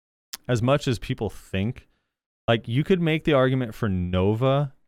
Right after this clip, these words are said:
but I don't think it's true with Guardian or Hash.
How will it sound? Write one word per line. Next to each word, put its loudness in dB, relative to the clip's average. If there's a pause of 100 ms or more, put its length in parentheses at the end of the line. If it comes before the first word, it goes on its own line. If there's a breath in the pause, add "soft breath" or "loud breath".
but -2
I 0
don't 0
think -2
it's -4
true 2
with 0
Guardian 2
or -4
Hash. -4